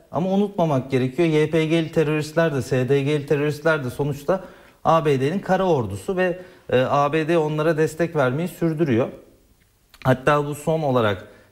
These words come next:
direniş gruplarının, e, saldırıları neticesinde bu sefer de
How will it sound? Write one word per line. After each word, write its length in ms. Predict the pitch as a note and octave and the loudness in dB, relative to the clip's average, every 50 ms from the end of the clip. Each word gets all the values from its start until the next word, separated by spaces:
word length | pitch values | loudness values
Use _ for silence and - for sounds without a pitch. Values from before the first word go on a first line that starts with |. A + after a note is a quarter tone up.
| _ - | _ -4
direniş 360 | G2+ A#2 B2 D3 F#3+ - - | 0 2 2 2 2 0 0
gruplarının, 680 | - A3+ G#3 G3 - E3+ F3+ E3+ D3 B2+ G#2+ F#2+ F2 E2 - - - - _ _ _ - - | 0 0 0 0 0 2 2 2 2 2 0 -2 -4 -8 -12 -18 -20 -20 _ _ _ -6 -2
e, 460 | G2+ G2+ G2+ G2+ G2+ G2+ G2 G2 F#2+ F2+ - - - | 0 0 2 2 2 2 0 0 -2 -2 -4 -8 -12
saldırıları 840 | - - - C3+ B2 B2+ B2+ C#3 C3+ C#3+ C#3+ D3 D3+ D3+ E3 F3 E3 C3+ - - | -6 0 2 2 2 2 0 0 -2 0 2 2 2 2 2 0 0 -2 -8 -8
neticesinde 840 | A#2 A#2 C3 B2+ B2+ C#3 B2+ A#2 A#2+ A#2+ A#2 - C3+ C#3+ D#3+ G3+ G3 | -4 -2 -2 0 0 -2 -2 0 0 -2 -2 -2 -4 -2 0 0 -2
bu 60 | E3+ | 0
sefer 440 | E3 - F3 E3+ E3+ E3+ D#3 D#3 D#3 | 0 0 0 2 2 0 0 0 0
de 160 | F#3+ G#3+ G3+ | -2 -2 -2